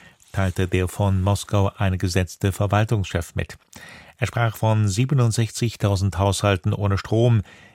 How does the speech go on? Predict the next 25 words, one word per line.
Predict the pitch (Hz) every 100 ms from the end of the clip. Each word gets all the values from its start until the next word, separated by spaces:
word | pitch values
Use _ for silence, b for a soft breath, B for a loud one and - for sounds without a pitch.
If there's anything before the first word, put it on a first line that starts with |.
| B
wie | 117 95
die | - 95
staatliche | - 104 95 - 90 98
russische | 87 98 95 - 98
Nachrichtenagentur | 92 92 92 - - 95 95 - 95 92 92 - 98 95
tass | - 104 -
meldete. | 87 85 - - - _ _ B B B B B B
Russische | 110 123 170 170 139
wie | 127 135
ukrainische | 127 113 - 101 - 113 104 107
Militärblogger | 95 95 90 107 101 95 104 135
verzeichneten | 151 131 117 110 - 113 - 104
einen | 107 101 98
ukrainischen | - 110 - 104 120 123 110
Drohnenangriff | 98 104 101 98 - 101 104 117 110
auf | 95 -
die | 98
besetzten | 95 98 95 - - 98
Gebiete, | 95 104 117 113 B B B B
aber | 113 101 101
auch | 107 98
auf | 98 -
das | 101 92 -
russische | 95 - 95 101
Kernland. | 110 110 90 90 -